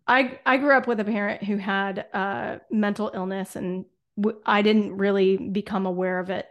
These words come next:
until much, much later in, in life. And, but I knew that she had clinical depression, and I knew that it, she struggled with it.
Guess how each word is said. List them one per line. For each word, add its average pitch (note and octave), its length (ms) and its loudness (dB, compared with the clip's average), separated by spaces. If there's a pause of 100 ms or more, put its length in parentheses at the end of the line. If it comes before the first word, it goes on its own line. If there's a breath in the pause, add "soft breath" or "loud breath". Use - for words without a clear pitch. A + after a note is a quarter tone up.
(960)
until A3 340 0
much, G#3 380 0
much G3 260 -4
later F#3+ 260 0
in, F#3 220 -2 (100)
in F#3+ 220 -2
life. F3+ 380 -2 (560 soft breath)
And, G3+ 500 0 (260)
but G#3+ 200 4
I G3+ 100 2
knew A#3+ 560 4
that G#3 300 -2
she G#3 180 -4
had F#3 200 -6
clinical - 400 -8
depression, - 520 -6
and - 280 -2
I F#3+ 80 2
knew A3+ 520 8
that G3+ 180 2
it, - 140 -8
she - 200 -2
struggled - 460 -6
with - 140 -8
it. - 120 -4